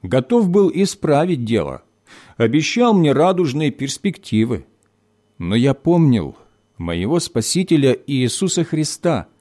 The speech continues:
Ему дьявол тоже когда-то предлагал все царства мира и славу их,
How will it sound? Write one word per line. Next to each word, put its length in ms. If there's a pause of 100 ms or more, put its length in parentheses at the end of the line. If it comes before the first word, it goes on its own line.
(440)
Ему 360
дьявол 460
тоже 420
когда-то 540
предлагал 800 (180)
все 380
царства 580
мира 520 (100)
и 100
славу 560
их, 480